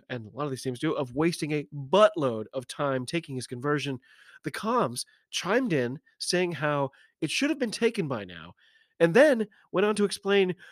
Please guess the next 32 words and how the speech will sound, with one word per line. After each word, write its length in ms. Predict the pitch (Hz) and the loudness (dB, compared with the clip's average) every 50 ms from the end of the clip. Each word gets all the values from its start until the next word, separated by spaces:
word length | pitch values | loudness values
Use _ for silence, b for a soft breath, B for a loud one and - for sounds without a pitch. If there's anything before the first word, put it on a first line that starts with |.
| B B B | B B B
while 220 | 147 165 170 175 | 4 4 4 6
there 280 | 175 185 180 170 - - | 6 4 2 2 2 2
are 280 | 160 175 208 254 269 | 2 4 4 2 0
new 180 | 247 247 262 254 | 0 -2 -2 -2
rules 540 | 247 247 277 311 302 233 156 135 143 - - - | 0 0 0 0 2 2 2 0 -2 -6 -8 -4
implementing, 720 | 180 185 196 - 190 185 196 185 190 180 165 170 156 - _ - | -4 -4 -2 -4 -2 0 0 0 0 -2 -2 -2 -6 -10 _ -4
y-, 200 | 165 160 139 - _ - | -2 -2 -2 -4 _ -16
y-, 100 | 156 - _ _ _ | -16 -16 _ _ _
you 60 | 180 | 0
know, 180 | 151 143 131 - - - - _ _ _ _ _ _ _ _ _ _ _ _ _ - 165 _ | 2 2 0 0 -4 -14 -20 _ _ _ _ _ _ _ _ _ _ _ _ _ -20 -14 _
keeping 220 | - 220 196 175 | -2 -2 0 2
track 200 | - 180 160 151 | 2 2 2 2
of 60 | 160 | -2
the 60 | 131 - | -6 -6
clocks, 540 | - - 226 220 208 208 208 - - - B B B B B B B B - | -6 -2 2 2 2 2 2 -2 -6 -6 B B B B B B B B -2
as 180 | 160 160 143 143 | -2 -2 0 0
we 120 | 147 156 | 0 0
discussed 400 | 135 131 - - 180 170 156 - | 0 0 -2 0 0 0 0 0
just 220 | - - 190 180 - | -2 -2 -2 -2 -2
here 180 | 170 165 156 | -2 0 0
last 320 | 139 135 127 127 - - 202 | 0 0 -2 -2 -4 -2 0
week, 200 | 226 226 185 - | 0 0 -2 -4
t-, 200 | - - - - - - 143 | -12 -20 -18 -18 -18 -6 -2
all 240 | 170 175 196 214 208 | 0 2 2 4 2
these 160 | 226 196 - | 2 0 0
things 220 | - 180 170 165 | -2 -4 -2 -2
to 100 | 165 147 | -4 -4
speed 280 | - - - 180 180 165 | -4 -4 -2 -2 0 2
up, 200 | 160 156 - - - - | 0 0 -2 -8 -8 -4
uh, 280 | 170 139 131 123 120 120 117 - _ 139 | -2 0 0 0 -4 -6 -8 -12 _ -12
the 100 | 127 127 | -12 -4
game 420 | - 214 220 214 208 208 202 185 | -2 0 2 2 4 2 2 0